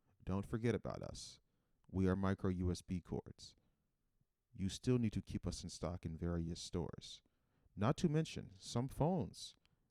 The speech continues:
that are being used today still use micro U S B cords.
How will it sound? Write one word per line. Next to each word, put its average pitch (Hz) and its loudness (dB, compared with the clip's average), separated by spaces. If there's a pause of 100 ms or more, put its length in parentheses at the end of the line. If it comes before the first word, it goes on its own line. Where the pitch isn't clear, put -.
that 98 2
are 110 6
being 120 4
used 127 2
today - 0
still - 0
use 107 2
micro 95 0
U 95 2
S 92 0
B 104 -2
cords. - -12